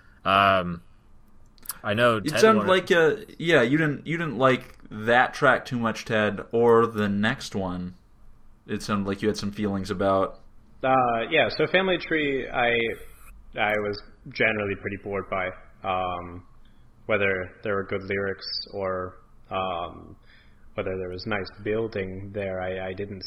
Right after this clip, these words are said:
Speaker 3: see it 'cause I was constantly too bored to really <laughs> pay attention.
Speaker 1: Mm.
Speaker 3: Uh, so th-, it sounds like it had good wording.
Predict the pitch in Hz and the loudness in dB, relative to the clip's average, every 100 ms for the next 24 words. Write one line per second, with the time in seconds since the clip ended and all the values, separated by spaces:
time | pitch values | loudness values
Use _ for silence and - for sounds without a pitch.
0 | - 107 101 - 104 104 95 - 110 104 | -10 -8 -8 -12 -12 -10 -10 -10 -10 -10
1 | - 98 92 - 101 95 95 92 95 92 | -10 -10 -10 -10 -10 -8 -8 -8 -10 -10
2 | 92 - - 120 120 - 110 - 107 98 | -10 -8 -6 -6 -8 -8 -10 -8 -10 -8
3 | 95 82 73 - - 98 98 95 87 90 | -8 -8 -10 -16 -12 -6 -4 -4 -6 -10
4 | - - - - - - 135 120 104 101 | -14 -20 -20 -20 -14 -2 2 2 2 -2
5 | 95 - - - - - - - - - | -6 -10 -16 -20 -20 -20 -20 -20 -20 -16
6 | - 123 139 135 - 147 151 147 127 120 | -12 -10 -8 -6 0 2 2 0 -2 -2
7 | 117 110 120 110 107 117 135 | -4 -2 -4 -2 -2 -4 -8